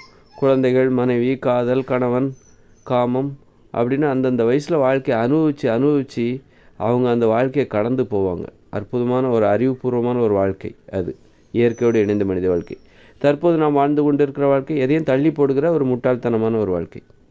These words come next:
மூடநம்பிக்கை. தள்ளி போடுறது தான் மூடநம்பிக்கை. இந்த இயந்திர அறிவியல் உலகமே, அஹ், எல்லாத்தையும் தள்ளி போடுது. அதாவது ஒரு இயற்கையான ஒரு வாழ்க்கையை தள்ளி போடுகிறது.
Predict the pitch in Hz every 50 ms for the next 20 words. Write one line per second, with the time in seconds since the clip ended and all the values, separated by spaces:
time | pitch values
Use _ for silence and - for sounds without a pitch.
0 | - - _ - - - _ _ - - _ _ - 127 147 147 135 135 127 113
1 | 104 95 - 101 - 113 120 127 139 123 127 127 117 120 117 117 131 139 131 110
2 | 107 104 101 98 90 87 - - - 78 80 98 104 104 113 123 131 131 139 131
3 | 123 117 127 127 127 120 120 120 117 104 98 95 98 98 120 165 208 - _ -
4 | - - - - - - _ _ _ _ _ 104 110 107 107 107 104 98 98 92
5 | 87 82 78 82 101 110 123 131 131 139 147 143 - 113 113 127 143 139 131 117
6 | 104 95 90 80 73 95 107 117 131 143 147 135 120 113 107 104 101 95 95 101
7 | 113 127 135 139 - 151 147 147 147 139 131 127 120 110 113 117 117 - - 135
8 | 135 - 120 113 117 120 107 110 98 90 87 87 - - -